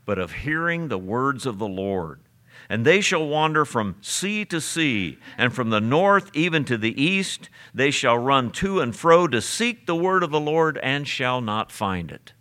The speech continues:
A prophecy of our own day. And isn't that the truth, that everyone thinks they have a word from God or seeks a word from God, and yet there's a shortage in our own land of the very word of God? And there was in that day.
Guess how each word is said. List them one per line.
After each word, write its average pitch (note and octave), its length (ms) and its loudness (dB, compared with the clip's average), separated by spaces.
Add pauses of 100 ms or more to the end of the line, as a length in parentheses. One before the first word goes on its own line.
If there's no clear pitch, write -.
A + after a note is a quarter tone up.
(260)
A - 80 -2
prophecy F#3+ 600 -4
of C#3+ 140 -2
our C#3+ 220 0
own D3 200 -4
day. C#3 380 -4 (680)
And F#2+ 80 -4
isn't C#3 300 -2
that C3 200 0
the G#2+ 80 -4
truth, C3 380 -4
that G2+ 140 -2
everyone A#2 520 0 (200)
thinks C#3 340 -4
they C3+ 140 2
have C#3 180 4
a B2+ 80 0
word C3 260 4
from A#2 220 -4
God C3+ 380 2
or G3 100 -4
seeks - 360 -6
a C3 60 -2
word C3 280 0
from A2+ 200 -4
God, C3 380 4 (240)
and F#2+ 160 -6
yet C#3+ 260 2 (180)
there's G#2 200 -4
a G2+ 60 -4
shortage D3+ 680 -2
in B2+ 200 -2
our A#2+ 200 4
own B2+ 220 -2
land G#2 560 -6
of G2+ 300 -2
the G2 80 -8
very G2+ 360 -4
word F#2+ 300 -4
of E2+ 120 -10
God? F2 360 -4 (160)
And A#2+ 120 0
there C3 140 4
was D3+ 400 4 (220)
in A#2+ 160 2
that A#2 260 4
day. D2+ 300 -4